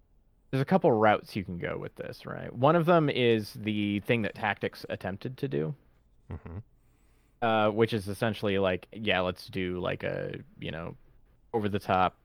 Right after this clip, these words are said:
Speaker 1: uh, like, strategy game kind of thing where you're moving, you know, the models around and you kind of get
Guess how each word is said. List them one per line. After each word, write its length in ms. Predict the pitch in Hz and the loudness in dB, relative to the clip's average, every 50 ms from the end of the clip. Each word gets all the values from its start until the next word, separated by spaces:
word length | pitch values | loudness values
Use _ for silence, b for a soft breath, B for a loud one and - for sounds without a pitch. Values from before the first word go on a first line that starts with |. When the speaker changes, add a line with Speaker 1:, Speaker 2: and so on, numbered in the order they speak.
| _ _ _ _ _ _ _ _ _ _ _ _ _ _ _ _ _ _ - | _ _ _ _ _ _ _ _ _ _ _ _ _ _ _ _ _ _ -6
Speaker 1:
uh, 400 | 98 92 90 90 87 85 90 85 85 87 - - _ _ _ _ _ _ _ _ _ _ | -4 -2 0 0 0 0 -2 -2 -4 -8 -12 -18 _ _ _ _ _ _ _ _ _ _
like, 120 | - 85 - | -4 -4 -2
strategy 680 | - - - - - 101 92 90 87 - - 92 92 | -6 -8 0 2 4 4 4 2 2 -2 -4 -6 -6
game 440 | 85 - 90 90 90 90 90 90 90 87 | -6 -6 -4 -4 -4 -4 -4 -6 -6 -8
kind 280 | - - 85 87 90 | -8 -8 -8 -8 -8
of 80 | - - | -8 -10
thing 480 | - - - 110 101 87 87 90 87 | -10 -4 -2 0 0 0 -2 -4 -4
where 140 | 87 90 90 | -4 -4 -4
you're 180 | 90 90 92 90 | -4 -4 -4 -4
moving, 580 | 95 92 95 95 98 - 104 92 87 87 90 | -4 -4 -4 -6 -4 -2 -4 -4 -4 -4 -8
you 120 | 87 87 87 | -10 -10 -10
know, 120 | 90 95 | -10 -8
the 120 | 98 95 90 | -6 -6 -6
models 440 | 95 92 - 98 92 95 98 - | -4 -4 -4 -4 -4 -6 -6 -8
around 460 | 92 92 87 82 82 82 78 80 92 - | -8 -8 -6 -8 -8 -8 -8 -8 -8 -10
and 300 | 90 85 87 - - - | -10 -10 -12 -12 -12 -12
you 100 | 95 92 | -12 -10
kind 260 | - - 92 92 95 | -8 -6 -6 -6 -6
of 120 | 98 - | -6 -4
get 200 | - 95 85 - | -4 -4 -4 -4